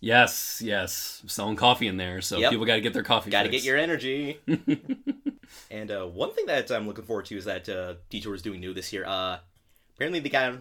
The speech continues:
Speaker 2: have, like, some extra rooms that they're not using, so they're actually gonna use them for, like, uh, fan meetups. You know,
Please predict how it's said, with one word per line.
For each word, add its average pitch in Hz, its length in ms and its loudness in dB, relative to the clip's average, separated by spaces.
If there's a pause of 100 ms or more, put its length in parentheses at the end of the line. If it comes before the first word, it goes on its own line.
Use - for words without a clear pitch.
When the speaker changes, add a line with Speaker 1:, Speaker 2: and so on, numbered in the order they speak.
(120)
Speaker 2:
have, 123 240 -2
like, 110 100 2
some 120 200 -6
extra 113 300 0
rooms 104 300 -6
that 104 100 -6
they're 98 120 -8
not 95 180 -6
using, 101 320 -6
so 98 160 -6
they're 98 160 -4
actually 101 220 -4
gonna 104 120 -4
use 104 360 -6
them 101 180 -6
for, 107 160 -8
like, 95 260 -2
uh, 92 380 -4
fan 165 320 -4
meetups. 92 460 -6
You 98 80 -8
know, 90 240 -8